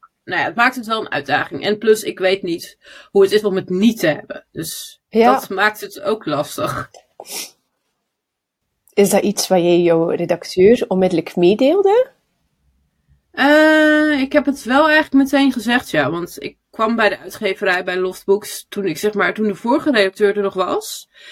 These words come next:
Speaker 1: Maar ik heb het eigenlijk wel meteen gemeld, ja.
Speaker 2: Mhm.
Speaker 1: Ik had zoiets, dat is wel gewoon belangrijk om even te weten.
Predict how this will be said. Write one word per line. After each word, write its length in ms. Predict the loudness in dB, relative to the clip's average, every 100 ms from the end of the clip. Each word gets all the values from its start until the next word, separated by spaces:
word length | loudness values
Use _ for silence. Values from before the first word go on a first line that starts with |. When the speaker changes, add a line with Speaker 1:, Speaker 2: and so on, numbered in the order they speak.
| -20 _
Speaker 1:
Maar 200 | 0 0
ik 60 | 0
heb 120 | -6
het 100 | -6
eigenlijk 400 | -6 -6 -8 -2
wel 240 | 0 2
meteen 480 | 0 -2 2 2 2
gemeld, 580 | -6 -4 -4 -6 -12 -20
ja. 260 | -12 -2 0
Speaker 2:
Mhm. 180 | 2 0 -2 _ _ _
Speaker 1:
Ik 80 |
had 100 | -10
zoiets, 220 | -4 -4 -4
dat 140 | -6
is 120 | -2
wel 160 | 0 2
gewoon 240 | 2 0
belangrijk 400 | 2 2 2 0
om 140 | -4 -4
even 280 | -4 -6
te 100 | -6
weten. 340 | -4 -4 -6